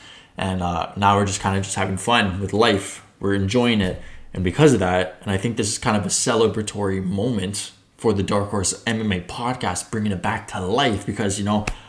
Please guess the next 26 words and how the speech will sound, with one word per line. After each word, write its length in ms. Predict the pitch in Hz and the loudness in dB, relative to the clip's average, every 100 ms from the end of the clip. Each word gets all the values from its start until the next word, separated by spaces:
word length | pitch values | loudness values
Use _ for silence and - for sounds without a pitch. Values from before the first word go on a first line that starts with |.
| - - | -20 0
I've 60 | |
got 120 | 113 | 4
a 60 | 107 | 6
lot 180 | 107 107 | 6 6
of 60 | |
messages 420 | 104 98 - 107 98 | 4 2 0 -2 -2
on 120 | 95 | -2
Instagram 640 | 113 104 - 110 104 107 | -2 -2 0 0 0 0
about, 400 | 98 101 95 95 | -2 2 2 0
uh, 260 | 98 95 92 | -2 -2 -2
having 400 | 104 95 95 90 - - - _ _ | -4 -2 -4 -6 -10 -20 -20 _ _
guests, 480 | 120 117 - - - | 4 6 4 -2 -4
guys 380 | - 110 104 101 | 0 4 4 2
that 140 | 95 | -2
follow 320 | - 101 101 | 0 2 4
me 160 | 101 98 | 2 0
wanting 260 | 98 98 | 0 -2
to 60 | 95 | -2
be 100 | 98 | -2
guests 420 | 104 101 98 - | 0 0 -2 -4
on 200 | 107 107 | -2 -2
the 80 | 101 | -2
podcast, 440 | 104 98 107 98 | -2 -2 -2 -2
even 180 | 110 104 | -2 -2
on 100 | 92 | -4
Twitter. 480 | - 113 107 107 | 0 2 4 2